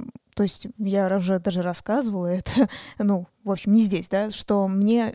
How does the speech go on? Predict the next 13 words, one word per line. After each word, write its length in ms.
как 160
бы 120
удивило, 540
что 460
я 120
видела 220
такие 220
комментарии, 600
что 220
эту 300
игру 160
продавали, 680
а, 520